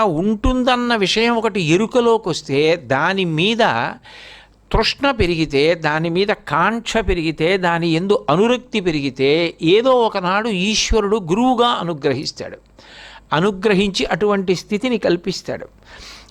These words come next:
అలా కల్పించే వరకు ఆవిడ మహామాయా విశ్వం భ్రమయసి పరబ్రహ్మ మహిషి, మహామాయా స్వరూపిణి అయి ఆమె కోటాను కోట్ల జీవుల్ని అలా తిప్పుతూనే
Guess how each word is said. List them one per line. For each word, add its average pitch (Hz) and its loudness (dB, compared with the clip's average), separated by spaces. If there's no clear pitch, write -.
అలా 190 4
కల్పించే 226 0
వరకు 208 2
ఆవిడ 180 2
మహామాయా 170 2
విశ్వం 151 -4
భ్రమయసి 135 0
పరబ్రహ్మ 139 -2
మహిషి, 127 -2
మహామాయా 175 2
స్వరూపిణి 147 -2
అయి 220 2
ఆమె 151 0
కోటాను 233 2
కోట్ల 240 0
జీవుల్ని 202 0
అలా 185 0
తిప్పుతూనే 190 0